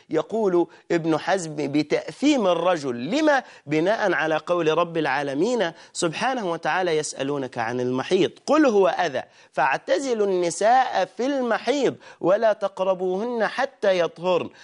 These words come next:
فإذا تطهرن فأتوهن من حيث أمركم الله". فابن حزم رحمة الله عليه يقول:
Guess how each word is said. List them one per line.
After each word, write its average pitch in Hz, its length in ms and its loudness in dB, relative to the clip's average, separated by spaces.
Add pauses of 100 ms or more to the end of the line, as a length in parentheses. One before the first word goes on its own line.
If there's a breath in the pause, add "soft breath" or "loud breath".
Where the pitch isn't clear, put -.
فإذا 269 680 0
تطهرن 208 920 0 (180)
فأتوهن 254 880 0 (420)
من 165 160 2
حيث 202 400 -2
أمركم 143 520 0
الله". 131 320 0 (260 loud breath)
فابن 147 600 0
حزم 285 340 0
رحمة 208 360 -2
الله 220 120 0
عليه 226 220 2
يقول: 196 500 2